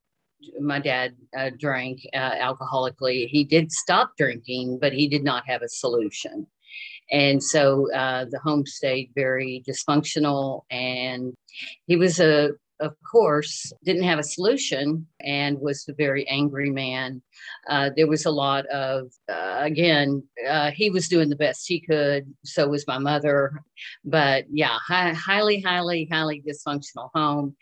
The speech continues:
And, um, I seemed to be the one out of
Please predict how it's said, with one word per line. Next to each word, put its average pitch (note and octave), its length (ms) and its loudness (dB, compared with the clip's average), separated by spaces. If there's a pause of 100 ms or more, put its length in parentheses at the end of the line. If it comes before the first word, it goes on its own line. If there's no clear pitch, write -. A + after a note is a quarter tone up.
(400)
And, C#3 520 0
um, C3 600 -4 (260)
I B3+ 760 2 (360)
seemed A3+ 460 0
to G#3 40 -4
be G3+ 200 0
the F#3 160 -4
one F3+ 640 0 (120)
out E3 280 0
of D#3+ 280 0